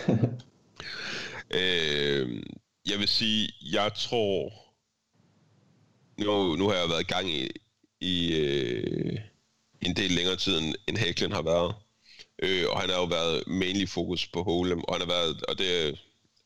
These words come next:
Speaker 2: har han jo klaret sig vanvittigt godt i.
Speaker 1: Mm.
Speaker 2: Jeg tror egentlig, det vil komme ned til at tro, hvis jeg skal starte helt forfra, og så tage det ride, som Hägglund har taget,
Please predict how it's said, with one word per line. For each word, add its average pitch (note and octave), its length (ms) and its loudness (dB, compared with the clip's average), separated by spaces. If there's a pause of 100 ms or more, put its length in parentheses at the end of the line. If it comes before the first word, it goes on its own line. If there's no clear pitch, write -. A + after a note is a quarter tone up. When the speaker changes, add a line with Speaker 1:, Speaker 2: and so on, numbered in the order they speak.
Speaker 2:
har - 140 -4
han D#2+ 100 -4
jo E2 60 -4
klaret E2 240 -2
sig D#2 100 -6
vanvittigt E2 380 -2
godt E2 140 2
i. E2 160 -2 (500)
Speaker 1:
Mm. F#2+ 360 4 (160)
Speaker 2:
Jeg E2 120 0
tror A2+ 280 2
egentlig, F2+ 280 -2
det D#2+ 120 -2
vil E2+ 100 -4
komme F#2 260 -2
ned G#2+ 180 4
til G2+ 420 -2
at - 60 -6
tro, - 360 -2 (1500)
hvis G2 220 -2
jeg G#2 80 2
skal - 120 -2
starte G#2 220 2
helt C#3+ 220 4
forfra, A2+ 460 2
og G2+ 120 -6
så G#2 220 0 (1400)
tage A#2 200 0
det G2+ 260 2
ride, F#2+ 200 0
som F#2+ 120 -6
Hägglund A#2 300 -2
har D#2+ 80 0
taget, F2+ 440 2